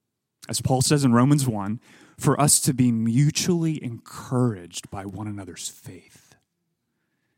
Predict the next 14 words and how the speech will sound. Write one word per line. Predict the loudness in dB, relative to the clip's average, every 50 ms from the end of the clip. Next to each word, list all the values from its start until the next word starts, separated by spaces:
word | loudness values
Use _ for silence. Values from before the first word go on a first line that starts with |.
| _ _ _ _ _ _ _ _ _ _ _ _ _ _ _ _ _
It's, | -6 -6 -4 -2
it's | 0 2 4 4
an | 4
opportunity | 4 4 4 4 4 4 4 4 4 6 6 6 6
to | 4 4
share | 4 2 0 0 2 2 2 2 2 2
how | 2 0 0
God's | 0 2 2 2 2 2 2
been | 2 2
at | 2 2
work | -2 -2 -2 -2 -4 -6
in | -6 -6
your | -6 -8
life, | -10 -12 -16 -18 -18 -20 -20 -20 -20 -20 -20 -20